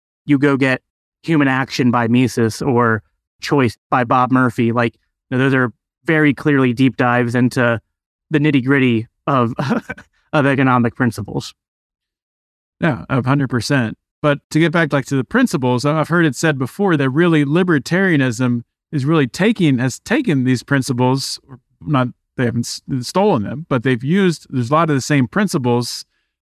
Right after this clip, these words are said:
Speaker 2: that build up the, uh, foundation of libertarianism. And I've heard it be said that really libertarianism is Christianity just w-, without Jesus.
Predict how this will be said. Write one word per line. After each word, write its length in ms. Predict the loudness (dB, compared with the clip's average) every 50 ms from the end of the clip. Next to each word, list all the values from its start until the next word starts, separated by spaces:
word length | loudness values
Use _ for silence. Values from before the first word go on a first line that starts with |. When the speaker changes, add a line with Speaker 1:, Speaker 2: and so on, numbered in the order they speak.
| _ _
Speaker 2:
that 340 | -2 0 2 2 0 0 0
build 240 | 0 2 2 4 2
up 260 | 2 2 2 0 -2 -6
the, 360 | -10 -4 -2 0 2 2 2
uh, 180 | 2 2 0 -2
foundation 800 | -2 -2 0 0 0 2 2 2 2 0 -2 -4 -4 -4 -4 -6 -10 _ _ _ -12
of 240 | -6 -4 -4 -4 -2
libertarianism. 880 | -2 -2 0 0 -2 -2 0 0 0 2 2 0 0 -2 -4 -8 -12 -14 _ _ _ _ _ _ _ _ _
And 180 | -2 0 0 0
I've 140 | 0 0
heard 220 | 0 0 0 2 2
it 160 | 0 0 0
be 320 | 2 2 4 4 2 0 -2
said 440 | -6 -4 0 0 2 2 0 0 0
that 300 | 0 0 0 0 -2 -4 -6 -6
really 360 | -2 0 2 2 4 2 2 2
libertarianism 1080 | 2 0 2 2 0 0 0 0 0 2 2 2 2 2 0 0 -2 -2 -4 -4 -6 _ _ _ _ _ _ _ _ _ _
is 200 | -2 -2 -2 -2
Christianity 1000 | -2 -2 -2 -2 -2 0 0 2 2 2 2 2 2 2 2 0 0 0 -2 -6 _ _ _ _ _ _ _ _ _ -2
just 300 | 0 0 0 0 0 0
w-, 180 | -2 -2 0
without 460 | 0 0 0 0 2 0 0 -2 -4 -8 -12
Jesus. 720 | -4 0 2 2 2 2 0 -6 -10 -10 -10 -12 -12 -12 -16